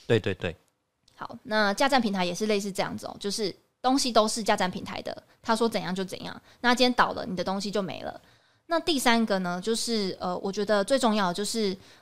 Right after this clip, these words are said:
Speaker 2: 呃，S E O很差，你几乎，你没有办法去操作S E O，因为网站就不是你的啊。
Speaker 1: 对，对，对。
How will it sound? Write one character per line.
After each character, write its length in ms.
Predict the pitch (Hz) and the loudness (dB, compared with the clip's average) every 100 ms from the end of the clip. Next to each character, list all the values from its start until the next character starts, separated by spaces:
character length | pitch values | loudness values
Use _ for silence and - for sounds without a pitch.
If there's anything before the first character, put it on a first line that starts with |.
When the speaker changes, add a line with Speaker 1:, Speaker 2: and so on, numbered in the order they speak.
| _ | _
Speaker 2:
呃 600 | - 196 190 185 80 - - - | -4 -2 -2 -2 -6 -10 -14 -6
，S 220 | 240 262 | -2 0
E 80 | 240 | 2
O 80 | 240 | 2
很 140 | 233 - | 2 -4
差， 380 | - 165 160 - _ _ | -4 -4 -4 -8 _ _
你 140 | 208 | -6
几 220 | 202 277 320 | -4 0 2
乎， 220 | 339 302 - | 2 0 -4
你 160 | 220 208 | -4 0
没 100 | 254 | 2
有 100 | 247 | 4
办 140 | 247 | 2
法 100 | 185 | 0
去 100 | 190 | -4
操 220 | 220 202 | 0 0
作 120 | 208 202 | 0 -2
S 260 | 180 - | -4 -6
E 80 | 175 | -6
O， 100 | 170 | -6
因 80 | 277 | 0
为 40 | 320 | 2
网 220 | 214 170 | 2 2
站 160 | 214 | 2
就 80 | 226 | 2
不 100 | 185 | 0
是 140 | 185 196 | -4 -6
你 160 | 175 | -8
的 100 | - | -10
啊。 180 | - - - _ - | -12 -12 -18 _ 0
Speaker 1:
对， 100 | 123 | 2
对， 140 | 113 | 2
对。 220 | - 202 | 0 -2